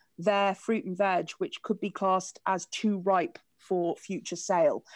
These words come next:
So it's still perfectly edible, it's still perfectly lovely, but because it won't last sitting on a market stall for four days, they can't sell it. So I got a tray of the most beautiful white peaches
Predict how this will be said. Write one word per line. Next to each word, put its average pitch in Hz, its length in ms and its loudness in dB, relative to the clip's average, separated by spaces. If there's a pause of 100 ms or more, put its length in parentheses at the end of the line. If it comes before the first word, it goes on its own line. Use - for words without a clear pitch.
(140)
So - 240 2
it's - 180 -2
still 240 400 -2
perfectly 226 500 0
edible, 180 460 -2
it's - 120 -8
still 202 160 -4
perfectly 185 460 -4
lovely, 180 540 2 (360)
but 202 180 2
because 202 300 0
it - 180 0
won't 202 340 0
last 190 580 2
sitting 190 280 -6
on 185 140 0
a 180 80 -2
market 185 480 -2
stall 175 380 -4
for 170 140 -14
four 175 300 0
days, 156 640 0
they 180 180 -2
can't 175 320 -2
sell 180 220 -2
it. - 140 0
So 180 400 0
I 214 200 2
got - 320 2
a - 60 -4
tray 175 640 0 (480)
of 180 160 0
the 208 80 -2
most 202 300 2 (140)
beautiful 220 800 -2
white 190 400 0
peaches - 720 -8